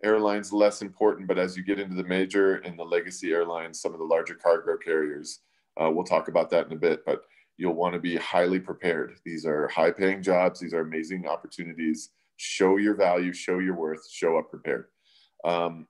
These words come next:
so I was able to land a position as a first officer with Horizon. I've been with Horizon just over three years, or just shy of four years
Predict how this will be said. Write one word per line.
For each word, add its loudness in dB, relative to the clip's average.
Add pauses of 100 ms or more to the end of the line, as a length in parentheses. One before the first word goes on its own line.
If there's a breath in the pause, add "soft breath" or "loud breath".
so 4
I 2
was -4
able -4
to -4
land -6
a -6
position -8 (120)
as -2
a 0
first -2
officer 0
with -2
Horizon. 0 (480)
I've 2
been 0
with 0
Horizon 4
just 0
over 0
three -4
years, -2
or 2
just -6
shy 2
of -2
four 0
years -8